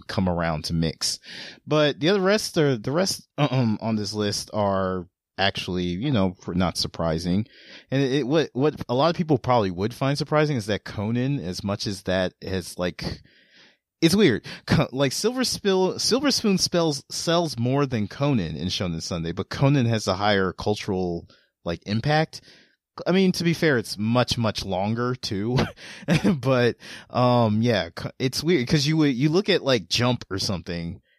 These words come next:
and One Piece is the highest seller and the highest cultural impact. So it's like, usually you get both in one package. But with Conan, it's like,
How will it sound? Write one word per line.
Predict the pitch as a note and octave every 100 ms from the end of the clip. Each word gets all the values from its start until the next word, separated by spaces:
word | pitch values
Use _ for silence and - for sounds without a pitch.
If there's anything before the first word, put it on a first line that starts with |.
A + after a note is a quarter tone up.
| _
and | G2+ G#2+ G2
One | A2+ D3
Piece | - D3+ B2+
is | G#2 F2 E2+ - _
the | G2 A2+
highest | A2+ A#2+ A2 -
seller | A#2+ A2 G2+ G2 F#2+ _ _ _ _ _ -
and | B2+ B2+ G#2
the | F2
highest | F2+ D2+ -
cultural | - E2 D2+ D2
impact. | C#2+ D2 - -
So | - A2 G2
it's | -
like, | G2 F2 E2 -
usually | G2+ A#2 A2+ G#2 G2 F#2
you | F#2 F2+
get | F#2 G2 -
both | G2+ G#2 -
in | F2
one | F#2 F2 D#2+
package. | G#2+ F#2+ - C2+ - - - - - -
But | G2
with | -
Conan, | C#3 D#3+ C3 A2
it's | G2 -
like, | F2 F2